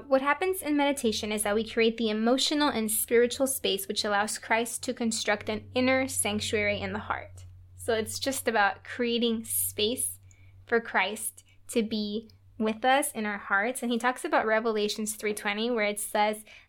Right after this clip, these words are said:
that, um, you know, Jesus says, you know, "I stand at the door and knock,"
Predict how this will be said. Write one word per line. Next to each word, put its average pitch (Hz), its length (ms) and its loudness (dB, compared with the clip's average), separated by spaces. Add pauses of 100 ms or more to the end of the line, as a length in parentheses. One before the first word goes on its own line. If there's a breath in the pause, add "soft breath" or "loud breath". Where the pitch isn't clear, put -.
that, 214 400 2
um, 202 380 -4 (500 loud breath)
you 247 100 2
know, 208 180 2
Jesus 226 460 -2
says, 214 220 -2
you 220 80 -4
know, 208 80 -4
"I 214 120 0
stand 226 420 0
at 226 60 -4
the 220 80 0
door 196 200 0
and 190 160 -6
knock," 190 400 0